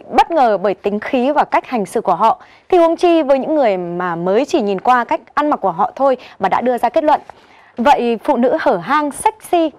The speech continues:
có nghĩa là không ngoan, có nghĩa là hư hỏng? Ừm, chuyện tối nay sẽ đề cập đến chủ đề này qua góc nhìn của cánh mày râu,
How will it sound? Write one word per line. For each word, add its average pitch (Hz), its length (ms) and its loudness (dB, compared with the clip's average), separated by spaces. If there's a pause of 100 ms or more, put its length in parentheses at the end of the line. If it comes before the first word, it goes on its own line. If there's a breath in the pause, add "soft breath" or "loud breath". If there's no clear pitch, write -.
có 240 100 0
nghĩa 285 380 0
là 294 200 -4
không 339 380 -2
ngoan, 339 220 0 (160)
có 262 100 0
nghĩa 302 240 0
là 320 140 0
hư 214 180 -2
hỏng? 240 200 0 (1040 soft breath)
Ừm, 233 220 -2
chuyện - 220 0
tối 240 120 -2
nay 269 160 0
sẽ - 120 -6
đề 269 140 0
cập - 240 -6
đến 202 220 -2
chủ 254 120 -4
đề 190 140 -2
này 180 260 -6
qua 220 140 -2
góc 294 160 -2
nhìn 226 140 -2
của 180 120 -6
cánh 202 280 -2
mày 254 120 0
râu, 254 200 2